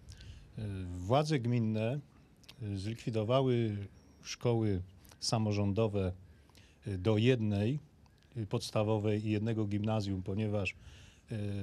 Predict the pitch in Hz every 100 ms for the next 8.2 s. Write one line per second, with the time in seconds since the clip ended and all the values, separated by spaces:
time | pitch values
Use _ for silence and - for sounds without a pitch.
0 | 95 95 90 113 110 104 113 104 104 98
1 | - 110 104 107 98 107 98 104 110 113
2 | 117 107 104 - 107 101 - 101 - 127
3 | 123 104 101 98 104 107 - 113 - 101
4 | - 104 - 98 98 95 90 92 92 135
5 | - - - - - - - 117 151 131
6 | - 131 113 107 117 107 104 113 117 120
7 | 123 - 110 107 101 107 110 131 110 98
8 | 101